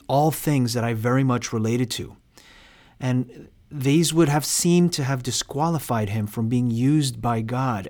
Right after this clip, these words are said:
and yet, um, it was in many ways because of these characteristics that God used him.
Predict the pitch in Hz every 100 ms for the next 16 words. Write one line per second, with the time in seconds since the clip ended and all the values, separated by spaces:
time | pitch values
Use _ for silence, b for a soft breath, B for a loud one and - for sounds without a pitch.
0 | - 127 120 120 139 151 - - B B
1 | B B B B 120 117 110 107 - _
2 | - - _ - - _ _ - 135 139
3 | 123 110 - - 127 123 147 160 123 107
4 | 104 117 - 160 175 175 120 113 - 127
5 | 113 107 110 107 - 107 - 107 87 117
6 | 107 101 127 151 - -